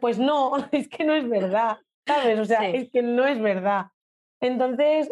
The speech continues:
Speaker 1: eh, pues claro, pero hay gente que dice, "Bueno, pues mejor pa' ti, porque la", ya, pero, o sea, me, me
Speaker 2: El
Speaker 1: decepciono porque
Speaker 2: sufrimiento vivido hasta ahora, pues era
Speaker 1: Exacto,
Speaker 2: innecesario.
Speaker 1: exacto. O sea, es que no es verdad que no se puede.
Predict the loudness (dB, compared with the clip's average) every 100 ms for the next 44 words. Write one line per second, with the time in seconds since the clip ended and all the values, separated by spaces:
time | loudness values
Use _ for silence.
0 | 0 2 4 2 -4 _ _ -4 0 2
1 | 2 2 0 0 -2 -2 0 0 0 0
2 | -2 -4 -4 -4 -2 0 0 0 -2 0
3 | 0 -4 -14 _ _ -12 -6 -2 -2 0
4 | 2 4 2 -2 -4 -2 0 0 2 2
5 | 2 2 -2 0 0 2 2 2 2 -2
6 | 0 2 2 0 0 0 2 2 2 0
7 | 0 2 2 2 0 -2 0 0 0 0
8 | 0 0 0 0 0 0 -4 -4 -4 -2
9 | 0 0 0 2 2 2 2 0 0 -2
10 | -4 0 0 0 -4 -4 -2 -2 2 0
11 | 2 0 -2 -4 -2 -4 0 2 2 0
12 | -2